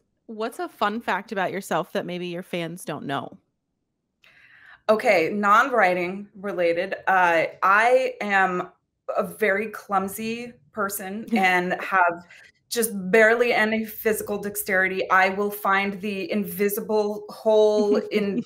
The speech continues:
Speaker 1: <laughs>
Speaker 2: crack in the sidewalk, like, walk into walls. My depth perception is terrible. And yet I am really surprisingly good with a hula hoop, and I even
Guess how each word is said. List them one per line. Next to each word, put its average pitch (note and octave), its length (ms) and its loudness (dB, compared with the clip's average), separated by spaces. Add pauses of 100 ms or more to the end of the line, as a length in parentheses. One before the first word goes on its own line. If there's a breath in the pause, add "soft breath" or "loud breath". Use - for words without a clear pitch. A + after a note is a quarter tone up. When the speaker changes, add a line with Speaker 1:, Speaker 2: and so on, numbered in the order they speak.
Speaker 1:
<laughs> - 100 -20
Speaker 2:
crack G#3+ 400 4
in A3 100 0
the G#3+ 60 -4
sidewalk, G3 720 2
like, F#3 240 0 (320)
walk F#3+ 260 4
into A#3 240 -6
walls. G3+ 420 2 (360 loud breath)
My A3 120 2
depth G3+ 360 2
perception G#3 460 -2
is - 120 -14
terrible. F#3+ 400 0 (720 loud breath)
And C#4+ 320 -2
yet G#3 480 0 (220)
I A3+ 640 4 (200)
am A#3 240 -4 (800)
really E4+ 360 4
surprisingly B3 1600 -2
good G#3+ 280 2
with G#3+ 180 -2
a G#3 40 -2
hula G3+ 340 -2
hoop, B3+ 340 -4
and G3 220 0
I F#3+ 180 -2
even A3+ 460 -2